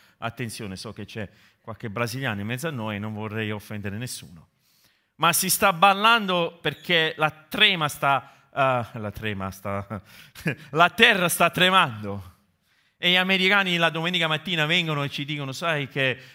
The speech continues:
eh, si sente il terremoto, si sente, ma voi non sentite niente?" Io dico: "No, noi a Caserta, eh, ormai ci hanno schifato tutti, compresi anche i terremoti.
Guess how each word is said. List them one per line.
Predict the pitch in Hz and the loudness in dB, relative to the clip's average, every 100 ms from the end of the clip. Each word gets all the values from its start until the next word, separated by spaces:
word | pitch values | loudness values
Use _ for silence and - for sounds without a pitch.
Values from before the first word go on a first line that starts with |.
| - | -16
eh, | 123 123 | -10 -8
si | 156 | -8
sente | 143 160 156 135 135 | -4 -2 -2 -4 -4
il | 131 123 | -6 -6
terremoto, | 107 143 143 160 151 143 135 - - | -2 -2 -2 -4 -4 -4 -6 -6 -16
si | - 156 | -8 -2
sente, | - 170 165 143 | 0 0 0 -2
ma | 147 143 | -2 -2
voi | 165 180 | -2 -4
non | 160 | -4
sentite | - 156 - 160 | -4 -6 -4 -6
niente?" | 170 170 131 | -2 -2 -2
Io | 135 | -6
dico: | 139 135 | -10 -10
"No, | 151 147 120 - _ | -8 -6 -8 -10 _
noi | - 160 | -8 -2
a | 143 | 0
Caserta, | 127 127 147 135 - 120 104 | 0 -4 -2 -4 -4 -6 -6
eh, | - - - 120 120 117 113 107 | -10 -20 -4 0 2 2 2 0
ormai | 110 143 143 123 | -2 -2 0 0
ci | 135 | -4
hanno | 131 | -6
schifato | - 147 131 143 143 | -6 -10 -2 -2 -2
tutti, | 143 165 - 123 | -6 -10 -8 -8
compresi | 107 131 143 127 | -6 -6 -6 -6
anche | 123 135 | -4 -2
i | |
terremoti. | 131 117 107 87 - | -2 -2 -4 -10 -14